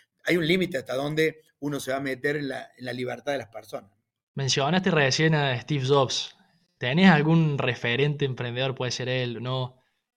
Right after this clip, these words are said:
Speaker 2: Algún tipo que decís, eh, un ejemplo y que marque el ritmo de, de cómo emprender.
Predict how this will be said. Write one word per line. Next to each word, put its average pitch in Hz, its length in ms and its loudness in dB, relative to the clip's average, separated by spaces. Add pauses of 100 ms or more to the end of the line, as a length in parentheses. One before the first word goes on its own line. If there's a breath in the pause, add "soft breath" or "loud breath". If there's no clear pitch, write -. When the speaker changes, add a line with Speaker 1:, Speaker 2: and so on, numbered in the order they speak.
Speaker 2:
Algún 131 180 -4
tipo 135 220 -2
que 123 80 -2
decís, 117 720 -4
eh, 113 440 -8
un 107 640 -12
ejemplo 156 880 2 (220)
y 120 120 -16
que 123 120 -8
marque 131 320 -2
el 127 80 0
ritmo 139 400 -2
de, 113 500 -6 (800)
de - 140 -16
cómo 127 180 -4
emprender. 117 560 -4